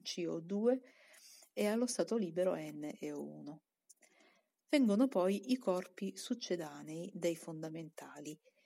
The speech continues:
che possono sostituirli parzialmente e sono accettati in dosi moderate.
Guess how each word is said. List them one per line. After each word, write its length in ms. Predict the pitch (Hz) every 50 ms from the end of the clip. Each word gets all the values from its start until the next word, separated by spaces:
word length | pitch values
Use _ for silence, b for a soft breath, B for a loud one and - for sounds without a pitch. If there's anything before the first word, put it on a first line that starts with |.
| b b b b
che 140 | - - 254
possono 400 | - 214 185 - - 170 160 170
sostituirli 720 | - - 196 - 247 240 233 - 180 196 226 226 202 175 165
parzialmente 1040 | - 165 165 - - - 185 165 165 156 147 147 139 - _ _ - 208 208 B B B B B B B B
e 140 | - 262 254
sono 260 | - - 190 170 185
accettati 760 | 214 214 - - 269 269 - 190 170 170 180 - 208 202 -
in 160 | - 233 226 214
dosi 360 | 185 170 165 170 165 - 180
moderate. 760 | 180 180 170 160 160 143 131 131 135 139 - - 160 160